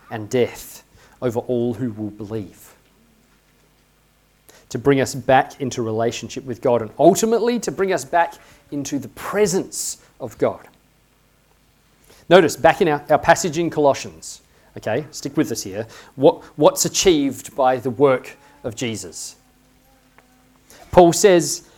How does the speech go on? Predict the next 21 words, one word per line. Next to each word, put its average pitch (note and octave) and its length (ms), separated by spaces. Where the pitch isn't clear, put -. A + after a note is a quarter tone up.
"He F#3 140
has F3+ 160
forgiven E3+ 640
all F3+ 420
our D#3 140
trespasses - 720
by A2+ 160
nailing C3 540
them A#2 280
to C3+ 140
the - 100
cross." - 640
All E3 240
of D3 100
the C#3+ 80
sin D#3 440
that F3 140
held D#3 300
us D3+ 180
down, C#3+ 640
defeated A#2 400